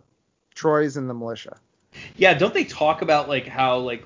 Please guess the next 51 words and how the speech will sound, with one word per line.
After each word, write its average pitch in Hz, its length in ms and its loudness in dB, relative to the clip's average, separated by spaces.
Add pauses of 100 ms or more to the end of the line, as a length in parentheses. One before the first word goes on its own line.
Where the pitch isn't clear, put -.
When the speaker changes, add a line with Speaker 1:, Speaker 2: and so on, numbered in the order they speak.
Speaker 2:
we 139 100 -6
shouldn't 143 240 -6
have 127 80 -4
gone 123 220 -2
with 131 120 -4
them? 123 220 -6
Pollock's 131 400 -2
like, 120 140 -4
"We 143 60 -8
shouldn't 139 260 -6
have 123 60 2
gone 123 120 2
with 123 80 -6
them 123 140 -8
because, 120 280 -8
like, 113 200 -6
he 117 100 -12
gives, 120 380 -4 (360)
the 131 60 -4
casing 131 460 0
didn't 131 220 0
fit." 131 320 -4 (560)
Speaker 1:
Something 220 360 4
like 147 180 0
that. 170 80 -2
Yeah, 202 160 8
he 175 60 4
said 208 200 2
they 196 100 4
give, 170 240 0
like, 165 200 0
North 170 300 2
Korean 156 400 0
plastic, 127 560 -4
which 131 320 -8 (480)
I 185 60 2
don't 233 100 6
think 294 100 4
North 220 240 6
Korea 202 280 6
is 151 140 4
exporting 165 560 -2
plastic. - 800 -6 (140)
Speaker 2:
Nah. 135 220 -2 (500)
<laughs> - 80 -4 (480)
They 196 100 8
got 180 140 6
other 143 160 2
things 131 300 -6
to 117 40 -16
do. 110 180 -12